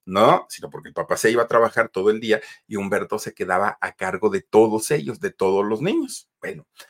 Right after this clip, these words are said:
fíjense que era algo como muy natural en él, en Humberto, como, como la parte paternal se le dio muchísimo. ¿Y saben por qué? Porque desde que era muy chiquito, muy, muy, muy chiquito, Humberto no tenía la, mm,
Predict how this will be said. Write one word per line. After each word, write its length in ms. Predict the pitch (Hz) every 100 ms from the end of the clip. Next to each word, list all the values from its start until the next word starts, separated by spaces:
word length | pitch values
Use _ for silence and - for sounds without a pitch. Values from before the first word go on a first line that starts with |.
| 151 _
fíjense 420 | 156 330 - 269
que 100 | 160
era 100 | 175
algo 440 | - 131 123 160
como 260 | 160 117 101
muy 280 | 101 120 139
natural 640 | 147 - 101 98 117 117
en 220 | 104 98
él, 260 | 104 113 104
en 140 | - 90
Humberto, 500 | 87 104 113 - - - - _
como, 340 | 110 107 104
como 200 | 110 101
la 160 | 104 104
parte 280 | 117 - 180
paternal 800 | 139 - 110 95 101 98 113 -
se 180 | -
le 140 | 101 98
dio 160 | 107
muchísimo. 720 | 117 120 120 151 160 131 98 - - -
¿Y 120 | -
saben 300 | 113 185 359
por 200 | - 214
qué? 240 | - - - _ - - _
Porque 440 | 170 170 139 -
desde 360 | - 160 - 123
que 80 | 190
era 100 | 226
muy 240 | 202 226
chiquito, 520 | - 156 233 233 -
muy, 200 | 131 139
muy, 160 | 160 156
muy 160 | 139
chiquito, 480 | 139 - 107 - 131 - - _
Humberto 380 | 185 - - 415
no 140 | 330
tenía 460 | 330 233 170 92 -
la, 440 | 143 139 139 120
mm, 340 | 104 101 104